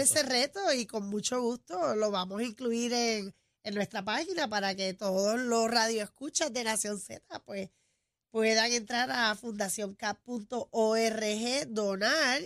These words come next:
Speaker 1: y entonces allí van a buscar el reto con tu nombre. ¿Qué te parece?
Speaker 2: Espectacular. Me,
Speaker 1: Ok,
Speaker 2: me, me
Speaker 1: pues me
Speaker 2: uno, me uno
Speaker 1: comprometo.
Speaker 2: al, al compromiso, seguro que sí.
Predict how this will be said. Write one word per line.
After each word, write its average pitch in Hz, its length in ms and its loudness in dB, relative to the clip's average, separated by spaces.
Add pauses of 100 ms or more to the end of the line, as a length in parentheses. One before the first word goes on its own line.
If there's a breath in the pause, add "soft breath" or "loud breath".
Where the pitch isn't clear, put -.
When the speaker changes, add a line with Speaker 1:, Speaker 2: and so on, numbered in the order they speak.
Speaker 1:
y 240 160 0
entonces 190 400 -2
allí 226 340 -2
van 196 180 -8
a 208 80 -10
buscar 226 380 -8
el 233 80 -2
reto 247 340 -8
con 208 160 -16
tu 202 140 -18
nombre. 202 380 -14 (320)
¿Qué 233 100 -2
te 233 80 4
parece? 202 380 0
Speaker 2:
Espectacular. 147 560 -4 (120)
Me, 143 140 -8
Speaker 1:
Ok, 190 120 0
Speaker 2:
me, 196 260 4
me - 0 -
Speaker 1:
pues - 20 -4
me 143 140 0
Speaker 2:
uno, 151 100 0
me 160 100 2
uno 165 100 0
Speaker 1:
comprometo. 151 520 2
Speaker 2:
al, 160 160 2
al 156 260 -6
compromiso, 165 560 -4
seguro 147 360 -4
que 165 100 -4
sí. 226 260 -2